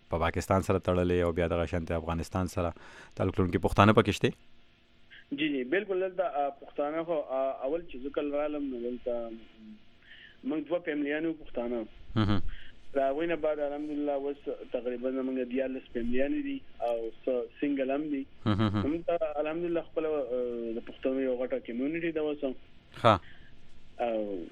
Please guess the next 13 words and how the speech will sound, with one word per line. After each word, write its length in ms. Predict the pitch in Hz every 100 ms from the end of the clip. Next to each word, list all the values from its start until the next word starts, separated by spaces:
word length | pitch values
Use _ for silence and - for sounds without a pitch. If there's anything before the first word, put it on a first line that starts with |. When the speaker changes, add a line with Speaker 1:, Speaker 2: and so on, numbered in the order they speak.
| - - - - -
Speaker 1:
صحیح. 320 | - 117 117 113
Speaker 2:
موږ، 40 | -
آه، 280 | 117 117 113
تقریباً 420 | 120 113 123 127 127
هر 180 | 131
هفته 220 | 123 - 127
کې 120 | 131
جو 200 | 120 123
یو 260 | 127 123 120
کور 180 | 131 123
ته 120 | 123
بل 180 | 113 123
کور 180 | 127